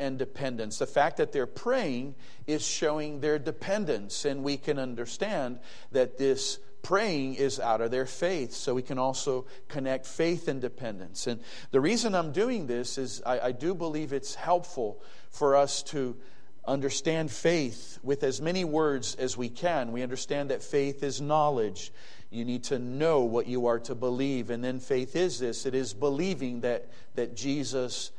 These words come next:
did die for sinners. But then you have to also trust. And that is, you could say, the heart of faith.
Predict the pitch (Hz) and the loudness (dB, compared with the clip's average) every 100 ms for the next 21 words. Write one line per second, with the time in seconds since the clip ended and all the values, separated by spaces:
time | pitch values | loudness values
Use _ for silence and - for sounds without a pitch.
0 | - - - 151 160 131 139 127 120 120 | -8 -8 0 2 2 6 6 6 2 -2
1 | - 135 - 175 175 123 101 - - - | -4 -4 -2 0 0 -2 -4 -6 -6 -8
2 | - - 131 117 147 156 156 143 127 143 | -8 -2 -2 0 0 0 0 -2 2 2
3 | 143 - 143 - 135 139 - 147 - - | 2 0 -2 2 4 2 0 -2 0 -2
4 | 151 156 143 - - - - - - - | 4 6 6 2 -2 -4 -8 -8 -8 -8
5 | - - - 143 143 135 127 - - - | -8 -8 -2 2 2 2 0 -2 -4 -8
6 | - - - - - - - 135 139 170 | -8 -8 -8 -8 -8 -8 -4 4 6 6
7 | 165 135 - - - - - - 123 123 | 4 2 0 -4 -6 -8 -6 -4 -4 -4
8 | 127 - 156 131 110 - 147 170 170 143 | -4 0 2 2 0 4 10 10 8 4
9 | - 127 98 - - | 2 0 0 -4 -6